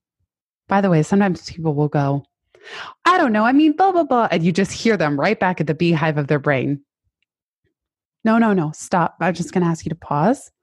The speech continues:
You're back in your head again. What does your gut say? Or what does your heart want? And I let it be silent. And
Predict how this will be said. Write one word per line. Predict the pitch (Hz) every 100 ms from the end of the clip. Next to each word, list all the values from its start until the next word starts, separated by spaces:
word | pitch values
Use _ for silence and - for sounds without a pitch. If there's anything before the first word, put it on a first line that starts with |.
| _ _ _ _ _
You're | 175
back | 160 165 196
in |
your | 196
head | 185 165
again. | 151 151 156 _ _ _ _ _ _ -
What | 165 175 170
does | - 175
your | 175 160 -
gut | 160 151
say? | - - - - - _ _ _ _ _ _ _ _ _ _ _ -
Or | 156 147
what | 151 202
does | 226 190
your | 170
heart | 165 - 165 156 - _ _ _ _ _ _ -
want? | 139 127 - - _ _ _ _ _ _ _ _ _ _ _ _ _ _ _ _ -
And | 147
I | 151
let | 156 175
it | 165
be | 156
silent. | 160 151 143 131 - - - _ _ _ _ _ _ _ _ _ _ _ _ _ _ _ _ _ _ _ _ _ _ _ _ _ _ _ _ _ _ _ _ _ _ _ _ _ _ _
And | 165 160